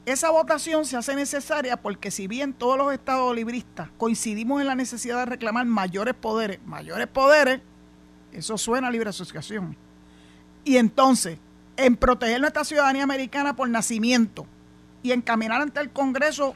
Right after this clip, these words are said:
un nuevo modelo de lela. Un nuevo modelo de lela. Bueno, veremos.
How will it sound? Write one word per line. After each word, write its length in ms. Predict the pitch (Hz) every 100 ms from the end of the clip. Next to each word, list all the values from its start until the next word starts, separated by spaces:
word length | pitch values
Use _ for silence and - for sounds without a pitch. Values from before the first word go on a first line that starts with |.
| -
un 300 | 262 277 254
nuevo 500 | 247 277 302 302 294 -
modelo 720 | 214 208 233 269 294 302 -
de 220 | 208 190
lela. 320 | 190 220 185 - - - - - - - - - - - - - - - - - -
Un 300 | 226 226 208
nuevo 260 | 233 254
modelo 400 | 247 196 202 240 214
de 80 |
lela. 280 | 175 175 147 - - - - - - - - - - - - - - - - - - - - - - - - - - -
Bueno, 160 | 180 - -
veremos. 380 | 170 196 262